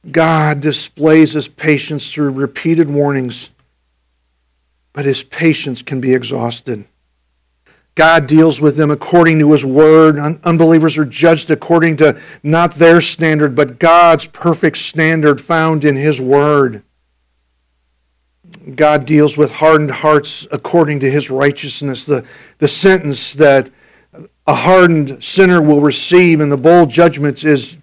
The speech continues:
perfectly just, completely just. Uh, he deals with them according to the prayers of his people.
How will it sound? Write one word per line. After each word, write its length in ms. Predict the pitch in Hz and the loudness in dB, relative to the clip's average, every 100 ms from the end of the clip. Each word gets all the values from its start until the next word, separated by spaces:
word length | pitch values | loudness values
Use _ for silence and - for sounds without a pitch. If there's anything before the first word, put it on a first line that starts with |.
| _ | _
perfectly 640 | - 185 180 160 147 151 | 0 0 2 -4 0 -2
just, 500 | 127 143 143 127 - | 0 0 -2 -2 -12
completely 880 | - 147 - - 185 202 208 165 156 | -10 -10 -10 0 4 6 4 0 -2
just. 600 | 131 131 120 101 - _ _ _ _ _ _ _ _ _ _ _ _ _ _ | -2 -6 -8 -10 -20 _ _ _ _ _ _ _ _ _ _ _ _ _ _
Uh, 200 | 135 131 | -12 -12
he 240 | 127 139 185 | -8 -4 -2
deals 420 | 147 180 175 147 | 2 4 4 2
with 160 | 165 165 | -2 0
them 260 | 165 160 | 0 0
according 500 | 147 - 165 170 175 | -2 -4 -2 0 0
to 80 | 160 | -2
the 100 | 151 | -4
prayers 440 | 151 151 160 165 | -4 0 2 2
of 80 | 151 | 0
his 160 | 156 - | -2 -4
people. 520 | - 160 156 151 | -6 -4 0 0